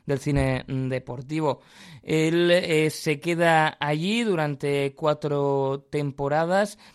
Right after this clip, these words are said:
deja bastante buenas imágenes, eh, como quarterback, eh, titular del equipo,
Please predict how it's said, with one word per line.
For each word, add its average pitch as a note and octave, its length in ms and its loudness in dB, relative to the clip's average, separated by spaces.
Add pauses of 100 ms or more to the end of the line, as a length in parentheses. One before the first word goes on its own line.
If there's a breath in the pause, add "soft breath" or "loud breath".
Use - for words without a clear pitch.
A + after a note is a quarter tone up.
(140 loud breath)
deja D#3 640 0
bastante D3+ 920 0
buenas C#3+ 800 -2 (140)
imágenes, F3 840 -2
eh, C3+ 120 -4
como C#3+ 380 -4 (500 loud breath)
quarterback, C#3+ 600 0
eh, C3+ 200 -2
titular C#3+ 640 -2
del C#3+ 420 -2
equipo, C#3+ 500 -4